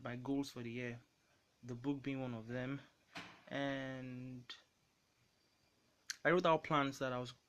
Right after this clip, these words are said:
going to use to, I'm going to use to, to ensure that I achieve that plan. But for some reason, I have not been paying attention to that plan.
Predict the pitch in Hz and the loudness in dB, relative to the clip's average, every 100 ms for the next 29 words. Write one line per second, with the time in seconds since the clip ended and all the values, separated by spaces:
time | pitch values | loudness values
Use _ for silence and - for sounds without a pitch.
0 | - 147 - 131 135 - 127 127 135 156 | -4 -4 -4 -4 -4 -4 -6 -2 0 0
1 | - 135 135 - 131 123 120 120 120 _ | 0 -4 -4 -6 -6 -4 -4 -8 -12 _
2 | _ _ _ _ _ _ - - 131 123 | _ _ _ _ _ _ -16 -8 -6 -2
3 | 147 135 123 - 139 131 127 139 127 117 | -2 -2 -4 0 0 0 -4 -4 -4 -6
4 | - _ _ _ - - - _ - 131 | -14 _ _ _ -20 -20 -20 _ -8 -6
5 | 139 135 170 170 151 156 147 135 127 127 | -2 0 4 4 4 4 2 0 -2 -2
6 | 120 - 131 135 143 135 131 135 131 123 | -6 -2 0 0 0 0 -4 -4 -6 -6
7 | 127 135 123 120 127 - 127 117 | -8 -10 -10 -8 -10 -10 -10 -10